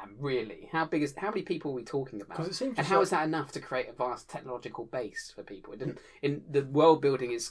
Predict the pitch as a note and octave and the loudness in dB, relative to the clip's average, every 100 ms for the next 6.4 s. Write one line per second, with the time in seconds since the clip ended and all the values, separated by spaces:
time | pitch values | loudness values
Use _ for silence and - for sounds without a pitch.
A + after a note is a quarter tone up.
0 | - - B2+ C3 A#2+ A#2 G#2+ _ - - | -8 -4 -2 -2 -2 -4 -6 _ -18 -12
1 | A2+ G#2+ - - B2 A2 B2 A#2+ - - | -8 -8 -10 -8 -8 -4 -4 -6 -8 -8
2 | A#2 - B2 - - - - - - - | -8 -4 -4 -4 -16 -20 -20 -20 -18 -6
3 | A#2 A2 A2 G#2+ G#2 - - - _ C#3+ | -4 -4 -6 -12 -14 -20 -20 -20 _ -4
4 | D#3 - - D3+ C#3 C#3 C#3+ B2+ - C#3+ | -2 2 2 2 -2 -2 -4 -4 -4 -4
5 | - B2 - B2 G#2+ A2+ G#2+ G2+ F#2+ G#2+ | -4 -10 -8 -8 -6 -6 -6 -8 -12 -12
6 | G2+ - - - | -12 -14 -20 -20